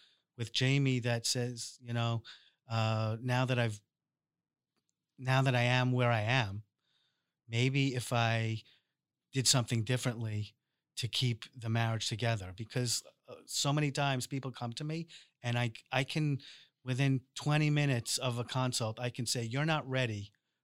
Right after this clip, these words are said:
for a divorce. Why don't you go and maybe meet with a marriage counselor or do this or go on a date? You guys obviously have not been focusing on how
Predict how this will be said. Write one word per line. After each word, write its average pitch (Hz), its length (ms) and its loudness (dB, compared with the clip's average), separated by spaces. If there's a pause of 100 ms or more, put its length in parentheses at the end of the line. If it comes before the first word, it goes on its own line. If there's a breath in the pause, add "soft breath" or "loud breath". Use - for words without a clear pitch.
for 123 140 0
a 113 40 0
divorce. 107 560 -4 (360 loud breath)
Why 120 140 0
don't 143 120 -2
you 131 180 -4
go 123 500 0 (140)
and 98 240 -6 (240 soft breath)
maybe 110 280 -4
meet 120 260 -6
with 110 120 -6
a 104 40 -4
marriage 139 380 2
counselor 131 580 -2
or 104 300 -6
do 107 240 -6
this 139 420 0 (340 loud breath)
or 104 300 -18 (240)
go 123 200 4
on 117 120 2
a 98 80 -4
date? 131 480 2
You 117 120 -16
guys 113 380 0 (380 loud breath)
obviously 120 520 2
have 107 200 -2
not 113 240 -2
been 110 80 -6
focusing 117 580 -2
on 107 140 -2
how 113 300 -2